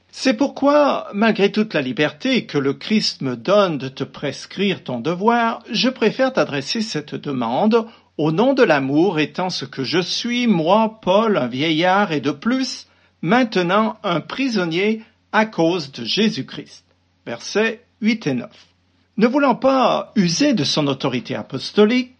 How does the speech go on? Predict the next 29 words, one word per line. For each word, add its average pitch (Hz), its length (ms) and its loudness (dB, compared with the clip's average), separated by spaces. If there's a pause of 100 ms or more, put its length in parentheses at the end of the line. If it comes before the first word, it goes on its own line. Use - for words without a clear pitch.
Paul 247 240 4
s'adresse 220 480 0
à 175 80 2
Philémon 147 720 2
en 143 180 0
tant 214 360 0
qu'ami 147 640 -2
et 196 80 2
s'appuie 160 580 -2
sur 226 200 -6
son 147 200 -6
caractère 127 580 -8
vertueux 180 800 -4
qu'il 185 180 -2
vient 160 280 2
juste 214 440 -2
de 143 140 0
rappeler 135 720 -2 (380)
pour 196 180 2
faire 277 220 2
sa - 180 2
demande. 127 460 -4 (540)
Ceci 180 360 -2
dit, 233 360 0 (120)
l'apôtre 226 420 -2
savait 208 720 -4
qu'il 156 200 -2
ne 135 100 -2
serait 120 420 -8